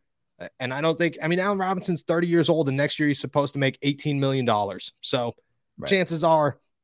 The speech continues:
Speaker 1: he's not sticking around after this year anyways, unless they could r-, seriously cut his,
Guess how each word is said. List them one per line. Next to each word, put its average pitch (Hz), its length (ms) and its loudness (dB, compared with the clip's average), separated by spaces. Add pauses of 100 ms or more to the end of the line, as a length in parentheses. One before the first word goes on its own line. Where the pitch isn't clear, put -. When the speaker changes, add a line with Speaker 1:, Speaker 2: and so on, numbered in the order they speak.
Speaker 1:
he's 147 180 0
not 156 200 -2
sticking 151 340 2
around 135 300 0
after 127 220 -2
this 120 220 -4
year 120 160 0
anyways, 110 440 -2 (280)
unless 127 240 -4
they 131 160 -4
could 113 160 -8
r-, 139 260 -4
seriously 165 640 2
cut 135 300 0
his, 117 400 -6